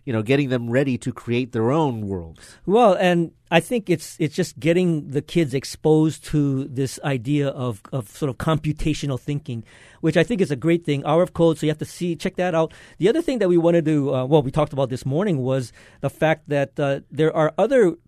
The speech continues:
Speaker 2: let's say, resources that you can take advantage of if you're interested in moving into this realm of,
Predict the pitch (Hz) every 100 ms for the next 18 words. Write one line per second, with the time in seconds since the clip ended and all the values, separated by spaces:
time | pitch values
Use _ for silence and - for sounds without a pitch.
0 | _ _ _ _ _ - 175 - 185 143
1 | 180 233 214 190 160 120 139 127 151 156
2 | 135 123 117 156 135 123 143 165 127 120
3 | - 208 170 165 - 190 175 - 143 131
4 | 151 175 156 160 165 156 143 127 135 139
5 | - 135 147 151 151 143 127 120